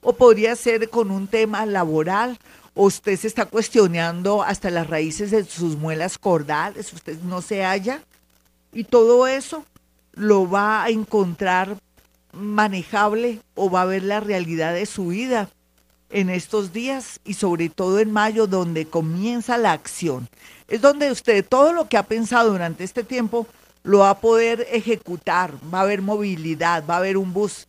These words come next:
<laughs> va a haber un avión. Yo creo que un avión mejor, porque ya no vamos a ser gusanos, sino mariposas. Entonces va a haber un avión para volar o, o comenzar a activar sus alas poco a poco, mientras que llegan los momentos más importantes de su vida.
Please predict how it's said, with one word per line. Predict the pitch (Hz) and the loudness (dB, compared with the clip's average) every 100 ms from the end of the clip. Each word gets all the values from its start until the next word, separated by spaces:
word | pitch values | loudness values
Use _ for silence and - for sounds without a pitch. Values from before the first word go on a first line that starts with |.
| _ _ | _ _
<laughs> | _ _ 196 | _ _ -4
va | |
a | 208 | 2
haber | 202 | 2
un | 208 196 | 2 2
avión. | 202 190 185 165 | 2 2 -2 -2
Yo | 170 170 | -4 -4
creo | 190 | -6
que | - | -2
un | 196 | 0
avión | 196 190 180 | 0 0 -2
mejor, | 175 170 165 143 | -2 -2 -4 -4
porque | - - 160 | -10 -10 -6
ya | 151 | -2
no | 156 160 | -2 -2
vamos | 170 180 185 | -2 -4 -6
a | |
ser | 160 147 | -6 -8
gusanos, | 143 151 180 160 165 - _ _ _ _ _ | -6 -4 -2 -2 -6 -12 _ _ _ _ _
sino | - 190 160 143 | -8 -4 -2 -2
mariposas. | 135 139 143 131 131 - - - _ _ - _ 160 | -4 -6 -8 -10 -10 -14 -18 -20 _ _ -20 _ -10
Entonces | 160 151 135 151 | -8 -8 -10 -6
va | 151 | -4
a | |
haber | 156 151 | -4 -4
un | 156 | -6
avión | 151 160 165 190 | -6 -4 -4 -4
para | 165 147 | -6 -4
volar | 143 147 165 196 190 | -4 -4 -6 -6 -6
o, | 165 147 127 - _ _ _ | -4 -4 -6 -14 _ _ _
o | - 202 | -4 -4
comenzar | 160 160 156 139 175 160 170 | -2 -4 -4 -6 -4 -2 -2
a | 175 | -4
activar | 165 - 160 147 156 | -6 -2 0 0 -4
sus | 180 170 | -8 -4
alas | 156 160 - | -4 -4 -4
poco | 190 175 180 | -4 -2 -4
a | |
poco, | - 185 180 196 - - _ _ - | -2 -4 -4 -8 -10 -20 _ _ -8
mientras | 170 165 156 | -6 -6 -10
que | - 151 | -10 -8
llegan | 156 165 | -4 -4
los | 175 | -2
momentos | 165 156 151 170 160 | -2 -2 -4 -6 -6
más | 170 165 185 | -4 -4 -6
importantes | 175 175 156 139 165 | -8 -8 -8 -8 -8
de | 175 | -8
su | 160 165 | -6 -2
vida. | 160 151 | -2 -2